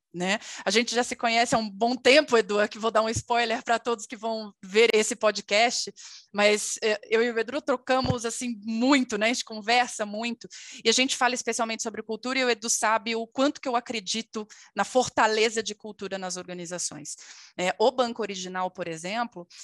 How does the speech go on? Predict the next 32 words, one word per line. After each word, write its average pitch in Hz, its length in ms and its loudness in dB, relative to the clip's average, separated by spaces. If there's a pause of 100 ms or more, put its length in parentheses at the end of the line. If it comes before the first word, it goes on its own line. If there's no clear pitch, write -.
(140)
ele 208 180 0
tem 285 220 0
uma 269 160 -2
cultura 240 400 -8
muito 208 240 -12
colaborativa, 180 1000 -6 (320)
é, 185 180 -2
e 202 120 2
as 196 120 2
equipes, 254 440 -4
elas 226 180 2
são 214 160 -4
motivadas 196 600 -4
a 196 40 2
difundir 196 380 -6 (280)
esse 190 180 -2
aprendizado, 170 640 -6
porque 294 220 -2
a 339 40 4
gente 339 220 0
acredita 302 420 -4
que - 80 -8
o 294 40 -4
conhecimento 285 580 -2
compartilhado 240 720 -2
é 220 40 -4
o - 20 -12
que - 120 -12
gera 214 240 0
integração, 208 680 -4 (560)
né? 196 240 0 (100)
Então, 269 520 4